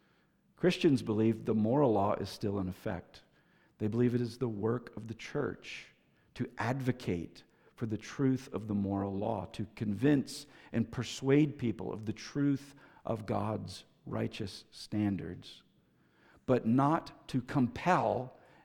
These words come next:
everyone to operate under the judicial laws of Israel.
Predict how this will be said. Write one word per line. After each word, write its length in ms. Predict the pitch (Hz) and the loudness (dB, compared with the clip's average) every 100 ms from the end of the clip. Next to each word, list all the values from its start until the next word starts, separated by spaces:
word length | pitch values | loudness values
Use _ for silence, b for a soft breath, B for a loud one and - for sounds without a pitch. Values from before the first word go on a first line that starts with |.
| b | b
everyone 760 | 139 160 170 135 87 80 82 104 _ _ _ _ _ - | 2 4 6 6 4 -6 -10 -12 _ _ _ _ _ -16
to 120 | - - | -6 0
operate 540 | 123 123 107 95 98 - | 0 0 0 0 -2 -4
under 400 | 107 104 98 95 - _ - | -4 -2 -2 -4 -12 _ -14
the 80 | 98 | -10
judicial 500 | 104 90 98 - 92 | -6 -6 -6 -6 -8
laws 560 | - 87 87 92 - - | -10 -10 -12 -14 -20 -16
of 100 | 90 - | -14 -12
Israel. 420 | 95 - 82 | -12 -12 -18